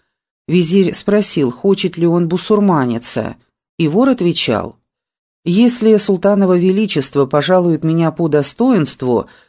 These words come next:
то я побусурманюсь, а другого вора прислал царь Крымский».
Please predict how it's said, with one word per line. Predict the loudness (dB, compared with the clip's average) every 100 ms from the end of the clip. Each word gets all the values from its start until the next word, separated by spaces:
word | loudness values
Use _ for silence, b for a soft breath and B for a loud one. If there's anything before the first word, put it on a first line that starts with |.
| _
то | -2
я | 0 2 2 0
побусурманюсь, | -2 0 0 0 -2 -2 0 0 0 -2 -6 -10 -16 -20 _ _ _
а | -2 0
другого | 0 2 2 2
вора | 2 2 2
прислал | 0 -4 -2 0 0 0
царь | -4 -2 -2
Крымский». | -2 -4 -2 -4 -8 -8 -10